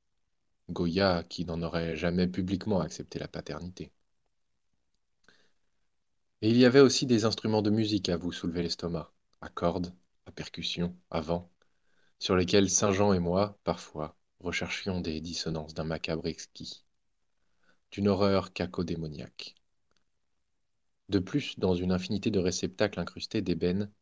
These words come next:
dormait la collection la plus incroyable, la plus inimaginable de trophées recueillis dans des tombes qui aient jamais été rassemblées par la folie ou la perversion humaine.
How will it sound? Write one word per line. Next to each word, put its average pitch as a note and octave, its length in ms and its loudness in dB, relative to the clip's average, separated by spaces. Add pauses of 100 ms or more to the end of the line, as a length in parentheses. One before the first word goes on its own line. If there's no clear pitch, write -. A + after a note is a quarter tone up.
(280)
dormait F#2+ 320 2
la G2 140 4
collection F#2 340 0
la F2+ 120 0
plus F2 260 -8
incroyable, D#2 680 -6 (280)
la E2 100 -6
plus D#2 460 -10
inimaginable E2+ 800 -2
de D#2+ 100 -8
trophées - 480 -8
recueillis E2+ 460 -6
dans E2+ 160 -6
des D#2 140 -10
tombes G2 340 -8 (340)
qui - 140 -4
aient F2+ 40 2
jamais G2+ 320 0
été F#2 220 -2
rassemblées E2+ 560 -4
par D2 140 -8
la D2+ 100 -4
folie D#2 300 -8
ou D#2 40 -6
la D#2 120 -6
perversion - 500 -12
humaine. D2 240 -12